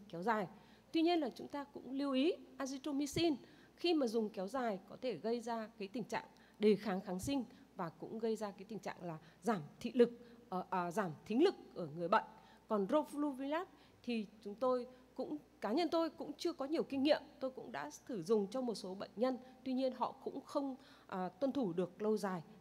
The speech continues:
cho nên là khó đánh giá. Về đợt cấp thì, à, trong Gold hai không hai ba sẽ có một cái định nghĩa mới về đợt cấp. Tuy nhiên về cơ bản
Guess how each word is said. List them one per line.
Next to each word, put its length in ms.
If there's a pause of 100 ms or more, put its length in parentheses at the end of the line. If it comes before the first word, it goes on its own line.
cho 100
nên 180
là 80
khó 440 (220)
đánh 160
giá. 240 (1500)
Về 460
đợt 220
cấp 140 (340)
thì, 460
à, 200
trong 280
Gold 220
hai 100
không 160
hai 100
ba 240
sẽ 180
có 160
một 120
cái 60
định 160
nghĩa 320
mới 260
về 100
đợt 220
cấp. 140 (260)
Tuy 100
nhiên 200
về 160
cơ 200
bản 220